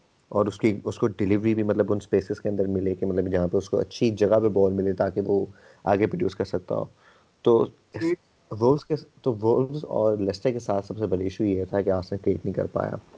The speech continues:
Speaker 1: تو میں، تو جو، مطلب، یعنی کہ ایم بی کے دوران آرسنل کے جو ڈومینیٹنگ پیریڈز ہوتے ہیں، مطلب، میں پوزیشن کے اندر بات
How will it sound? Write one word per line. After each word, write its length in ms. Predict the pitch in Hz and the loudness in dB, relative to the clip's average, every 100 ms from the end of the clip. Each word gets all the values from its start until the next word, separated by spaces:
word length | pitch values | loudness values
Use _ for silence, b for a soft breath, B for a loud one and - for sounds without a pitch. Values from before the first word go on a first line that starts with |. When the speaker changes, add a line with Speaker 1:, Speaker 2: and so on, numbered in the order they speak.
| B B B B B _ | B B B B B _
Speaker 1:
تو 220 | 139 139 | 6 6
میں، 340 | - 113 107 - 131 | 2 0 0 0 -2
تو 140 | 147 | -2
جو، 420 | 139 127 135 151 151 - | 2 4 6 6 2 -4
مطلب، 200 | 117 131 | -6 -2
یعنی 120 | 127 | -2
کہ 120 | 123 127 | -2 0
ایم 160 | 110 107 | 0 0
بی 80 | 135 | 2
کے 120 | 147 | 2
دوران 260 | 107 95 | 4 2
آرسنل 280 | 98 98 120 | 0 0 0
کے 80 | 113 | 0
جو 80 | 113 | 2
ڈومینیٹنگ 500 | 104 98 95 92 117 | 4 2 2 0 2
پیریڈز 240 | 107 92 | 2 4
ہوتے 180 | 90 90 | 2 0
ہیں، 40 | |
مطلب، 140 | 92 107 | 0 0
میں 100 | 107 | 0
پوزیشن 400 | 110 101 98 120 | 2 2 2 0
کے 80 | 107 | 0
اندر 180 | 98 85 | 0 0
بات 200 | 92 | -2